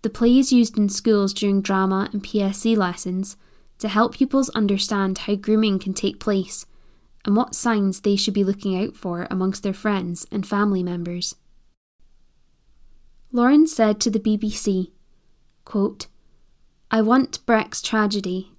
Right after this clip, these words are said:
to open the eyes of everyone, to recognise the dangers of online predators. It is a very real danger today. We all need to look after each other.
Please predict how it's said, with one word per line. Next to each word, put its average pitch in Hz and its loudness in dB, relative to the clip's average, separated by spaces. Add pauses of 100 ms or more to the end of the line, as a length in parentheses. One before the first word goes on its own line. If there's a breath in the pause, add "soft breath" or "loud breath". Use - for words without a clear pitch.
to - -6
open 240 4
the 277 6
eyes 202 0
of 202 -8
everyone, 180 -6 (720)
to 226 -4
recognise 233 2
the 220 -8
dangers 202 2 (160)
of 202 -6
online 190 0
predators. 196 -6 (960)
It - -4 (120)
is 208 4
a - -6
very 208 0
real 208 4
danger 196 0
today. 175 -8 (880)
We 233 0
all 254 4
need 285 8
to 247 0
look 233 2
after 202 -2
each - -6
other. 180 -8